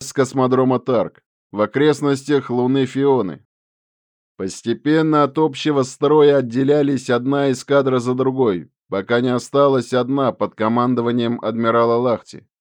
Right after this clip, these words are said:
Отсюда ей открывался прямой путь на Бетту. Тори Лахти держала свой мостик на крейсере класса G "Счастливчик", корабля новой конфигурации и с мощным вооружением,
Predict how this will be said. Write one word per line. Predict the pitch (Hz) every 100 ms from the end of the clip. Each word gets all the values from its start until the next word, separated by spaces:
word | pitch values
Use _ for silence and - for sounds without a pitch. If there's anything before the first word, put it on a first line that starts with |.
| _ _ _ _ _ _ _
Отсюда | - 110 - 160 190 175
ей | 170 170
открывался | 156 156 160 160 151 156
прямой | 143 147 143 147
путь | 139 139 135 -
на | 127 127
Бетту. | 127 135 131 82 - _ _ _ _ _ _ _ _ _ _
Тори | 123 156 170
Лахти | 170 170 135 151
держала | 143 151 131 151 151
свой | 123 127 131
мостик | 135 143 139 - 131
на | 131 117
крейсере | 113 120 127 - 120 117
класса | 113 117 113 - 117
G | 113 131 123 110
"Счастливчик", | - 120 113 135 123 - - _ _ _ _ _ -
корабля | 104 123 151 165
новой | 165 160 151
конфигурации | 139 127 135 139 151 147 - 147 147
и | 143 135
с | 143
мощным | 139 135 135 131 127
вооружением, | 131 131 127 131 110 87 78